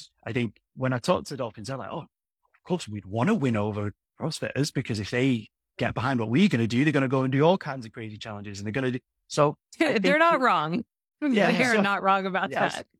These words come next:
Speaker 1: like, we do a workout where we do a thousand step-ups. I was like, you know,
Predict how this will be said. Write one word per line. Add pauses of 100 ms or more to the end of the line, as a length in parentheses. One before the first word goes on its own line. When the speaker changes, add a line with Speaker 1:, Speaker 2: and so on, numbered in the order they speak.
(300)
Speaker 1:
like,
we
do
a
workout
where
we
do
a
thousand
step-ups. (300)
I
was
like,
you
know,